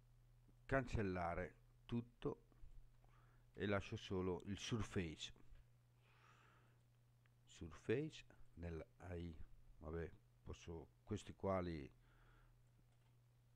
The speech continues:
li cancello perché è quello che riguarda la mappa, in poche parole. Ok, qua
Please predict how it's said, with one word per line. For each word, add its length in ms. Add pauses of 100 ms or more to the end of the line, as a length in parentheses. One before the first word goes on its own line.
(160)
li 140
cancello 480
perché 240
è 40
quello 240
che 480
riguarda 760
la 140
mappa, 360
in 100
poche 240
parole. 600 (640)
Ok, 680 (1300)
qua 380